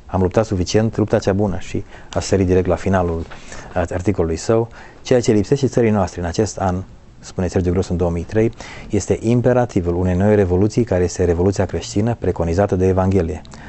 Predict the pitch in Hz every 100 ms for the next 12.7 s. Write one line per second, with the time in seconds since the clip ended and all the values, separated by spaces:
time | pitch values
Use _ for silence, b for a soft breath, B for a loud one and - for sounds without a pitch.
0 | B B 90 90 101 113 92 87 98 117
1 | 101 87 87 85 107 104 87 92 85 87
2 | 92 92 87 95 92 85 85 104 117 123
3 | - B B B B B B B B -
4 | 92 107 98 90 - 123 117 98 92 90
5 | 110 104 101 120 120 95 - 95 104 107
6 | 98 85 87 110 110 95 85 82 120 117
7 | 92 85 80 104 101 98 - 85 90 90
8 | - - - 87 - 85 82 - 113 104
9 | 123 - 104 92 95 104 110 92 87 -
10 | 92 85 - 113 101 85 90 98 98 90
11 | 107 92 82 101 107 92 92 87 107 92
12 | 90 107 101 87 87 104